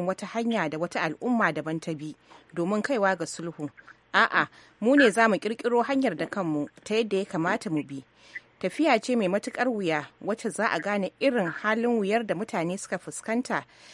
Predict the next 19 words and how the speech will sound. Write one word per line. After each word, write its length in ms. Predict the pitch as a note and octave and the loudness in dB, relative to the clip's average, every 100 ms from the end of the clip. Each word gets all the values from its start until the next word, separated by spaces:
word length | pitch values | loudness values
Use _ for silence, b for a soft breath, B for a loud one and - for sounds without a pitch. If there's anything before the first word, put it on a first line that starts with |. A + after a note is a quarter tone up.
| b b - | b b -2
da 80 | |
dalilin 480 | F3 F#3 A#3+ C#4 G#3 | 2 2 4 4 4
da 80 | F3 | 2
ya 80 | G3 | 0
harzuka 400 | C4 C4+ F#3+ C#3+ | 2 0 0 -2
mutane 460 | F#3+ - E3 E3 F3 | -2 0 0 0 -4
suka 180 | - F#3 | -8 -8
ci 120 | F3 | -4
zarafin 460 | G3+ G3+ - D#3 | 0 -2 -2 -4
wasu, 340 | D#3+ - - C#3+ b b b - | -4 -6 -10 -10 b b b -4
tare 240 | F3+ G3+ | 2 2
da 100 | G#3 | 2
kawo 360 | E3+ G#3+ A#3 A#3+ | 0 2 2 4
al'ummomi 640 | A3+ A3 A3+ A3+ A#3 A#3+ G#3 | 2 0 0 2 2 2 0
da 100 | D3+ | 0
ba 160 | G3 | 0
sa 180 | A3 G3 | 0 -2
ga 160 | D#3 D3+ | 0 -2
maciji, 540 | E3+ - E3+ - C#3+ | -2 -4 -8 -6 -6